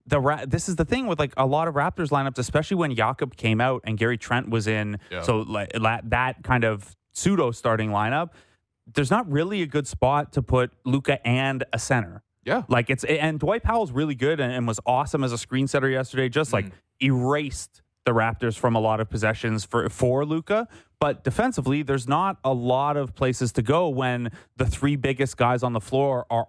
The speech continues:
Speaker 1: all threats to drive.
Speaker 2: Yeah.
Speaker 1: And if O G can become that at least a consistent threat attacking closeouts, that, again, changes similar to how we saw with Wemby, where the Spurs, the paint against the Spurs opened up because O G was hitting so well from outside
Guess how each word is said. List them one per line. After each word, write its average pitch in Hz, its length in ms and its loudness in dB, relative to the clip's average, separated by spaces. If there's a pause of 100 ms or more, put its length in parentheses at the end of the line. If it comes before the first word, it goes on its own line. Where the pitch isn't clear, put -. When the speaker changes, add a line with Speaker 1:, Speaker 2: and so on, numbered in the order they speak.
Speaker 1:
all 127 240 4
threats - 420 -2
to 110 100 0
drive. 107 500 0
Speaker 2:
Yeah. 104 160 2
Speaker 1:
And 113 100 2
if 117 120 -2
O 143 140 4
G 151 200 -2
can 131 160 0
become 123 460 0
that 113 320 0 (340)
at 143 180 0
least 156 520 -2
a 135 80 0
consistent 135 560 0
threat 123 240 2
attacking 117 480 0
closeouts, 143 560 0 (400)
that, 135 220 2
again, 139 340 0
changes 127 440 -2
similar 170 320 -2
to 160 100 0
how 160 120 0
we 160 120 -4
saw 160 160 0
with 151 180 -2
Wemby, 147 400 0
where 113 360 0 (240)
the 131 80 0
Spurs, 143 500 2
the 123 100 -2
paint 147 200 0
against 165 200 -2
the 160 60 -2
Spurs 151 280 2
opened 147 220 2
up 147 120 2
because 131 220 0
O 127 140 2
G 139 160 -2
was 131 180 -2
hitting 127 240 0
so 123 240 0
well 135 260 0
from 131 200 -2
outside 160 500 0